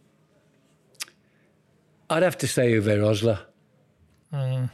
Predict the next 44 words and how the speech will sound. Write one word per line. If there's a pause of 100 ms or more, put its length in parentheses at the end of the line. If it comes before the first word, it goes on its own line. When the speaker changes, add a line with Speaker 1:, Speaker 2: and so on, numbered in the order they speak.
(300)
Speaker 1:
Because
that,
that
Speaker 2:
What
he
Speaker 1:
was,
Speaker 2:
went
Speaker 1:
that
Speaker 2:
on
to
Speaker 1:
was
the
Speaker 2:
achieve.
Speaker 1:
top
level,
um,
and,
and
he
was
free
transfer,
and, (500)
uh, (1160)
I'd
have
to
s-,
I'd
have
to
say, (140)
uh,
Uwe,
yeah, (260)
without
a
doubt. (260)
Speaker 2:
Did
you
almost
sign
Luis
Figo?